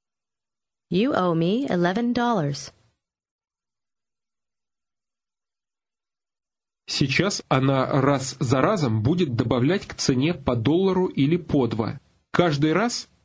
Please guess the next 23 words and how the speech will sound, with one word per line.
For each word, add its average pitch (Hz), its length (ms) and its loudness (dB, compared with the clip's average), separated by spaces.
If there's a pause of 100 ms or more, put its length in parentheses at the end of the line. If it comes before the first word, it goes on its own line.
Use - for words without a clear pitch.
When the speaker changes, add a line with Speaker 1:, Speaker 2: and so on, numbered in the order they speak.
(140)
Speaker 2:
когда 135 320 2
она 135 160 2
будет 131 280 0
говорить 135 460 0
вам 110 240 0
об 123 220 0
этом, 113 340 -4 (320)
складывайте 214 720 0
числа 165 400 -2
в 143 80 0
уме 127 420 0 (260)
и 139 100 4
называйте 127 720 2
общую 147 420 0
сумму. 113 540 0 (460)
Speaker 1:
You 220 200 0
owe 240 180 0
me 202 300 0
eleven 202 460 0
dollars 214 580 -2 (220)
and 202 260 0
one 208 320 0
dollar. 135 480 -2